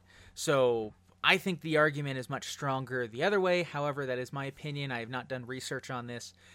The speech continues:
It just seems to me, it, it makes a little bit more logical sense that bigger industries can make more risks than smaller independent people. So saying that the bigger people can't say no, but the little people can,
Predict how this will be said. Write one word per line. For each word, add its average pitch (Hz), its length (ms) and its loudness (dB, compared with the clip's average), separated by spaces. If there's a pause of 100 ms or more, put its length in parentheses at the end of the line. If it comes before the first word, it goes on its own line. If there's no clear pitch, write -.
(140)
It 143 80 -6
just - 280 -2
seems 151 380 -2
to 151 140 -6
me, 131 420 -4 (340)
it, 147 220 -4
it 143 180 -2
makes 143 380 -4
a 143 60 -6
little 139 200 -4
bit 139 120 -4
more 127 180 -6
logical 120 460 -4
sense 117 420 -4
that 107 240 -4 (240)
bigger 160 300 2
industries 143 840 -4
can 123 320 -12
make 131 280 -6
more 127 240 -6
risks - 640 -4 (400)
than 123 220 -2
smaller 131 560 0
independent 123 800 -8
people. - 480 -12 (400)
So 135 180 -2
saying 165 380 0
that 147 120 -4
the 139 60 -6
bigger 160 300 0
people 135 580 0 (220)
can't 143 340 -4
say 147 300 -2
no, 139 440 2
but - 140 -6
the 110 100 -4
little 131 220 -4
people 143 320 -6
can, 131 560 -2